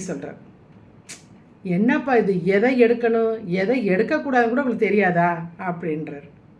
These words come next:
உடனே அஞ்சு சீடர்களும், "என்ன, எங்களுக்கு என்ன குருவே தெரியும், எங்களுக்கு அறிவே இருக்க மாட்டேங்குது, எங்களுக்கு என்ன எடுக்கணும், எடுக்கக்கூடாதுன்னு கூட எங்களுக்கு தெரியல குருவே" அப்படின்றாங்க. "சரி, ஒரு பேப்பர் எடுத்துட்டு வாங்க" அப்படின்னு ஒரு லிஸ்ட்டு போடுறாரு. என்னென்ன எடுக்கணும்,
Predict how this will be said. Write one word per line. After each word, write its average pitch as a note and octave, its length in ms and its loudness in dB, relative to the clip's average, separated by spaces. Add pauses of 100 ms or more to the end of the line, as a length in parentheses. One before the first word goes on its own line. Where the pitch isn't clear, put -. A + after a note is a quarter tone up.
(600)
உடனே D4 220 -2
அஞ்சு A#3+ 460 0
சீடர்களும், B3+ 360 2
"என்ன, A#3 120 0
எங்களுக்கு G3 600 -2
என்ன A3 300 0
குருவே A#3 420 4
தெரியும், G#3+ 300 2
எங்களுக்கு E3 400 -4
அறிவே G3 320 2
இருக்க B3 240 0
மாட்டேங்குது, F#3 840 -4 (380)
எங்களுக்கு F3 460 -2
என்ன F#3+ 220 2
எடுக்கணும், A#3 560 4
எடுக்கக்கூடாதுன்னு G#3 580 0
கூட A#3+ 160 2
எங்களுக்கு C#4 340 2
தெரியல A#3 220 2
குருவே" F3 440 0 (360)
அப்படின்றாங்க. E3 580 -8 (840)
"சரி, B3 320 0
ஒரு F#3+ 200 -6
பேப்பர் B3 320 0
எடுத்துட்டு F3 320 -2
வாங்க" E3 280 -4 (240)
அப்படின்னு F#3+ 200 -6
ஒரு B3+ 140 0
லிஸ்ட்டு A#3 420 -2
போடுறாரு. C#3+ 280 -6 (720)
என்னென்ன A#3 460 2
எடுக்கணும், F3+ 560 0